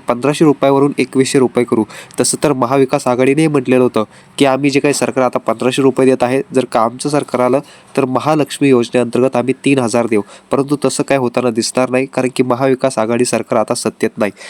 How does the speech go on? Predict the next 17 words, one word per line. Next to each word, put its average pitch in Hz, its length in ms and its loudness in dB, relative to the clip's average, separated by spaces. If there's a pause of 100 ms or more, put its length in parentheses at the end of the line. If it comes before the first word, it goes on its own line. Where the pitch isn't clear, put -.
(160)
परंतु 127 260 -2
महायुती 135 500 0
आ-, 120 160 0
सरकार 113 400 -2 (240)
पुन्हा 127 220 0
सत्तेत 120 400 -2
आलेलं 113 280 0
आहे. 113 180 0 (340)
आता 131 220 -2
ते 143 140 0
पंधराशे 123 500 -2
ऐवजी 117 320 2
एकवीसशे 131 380 -2
रुपये 123 240 0
करणार 117 320 -2
आहेत 120 220 -2 (280)
आणि 127 140 0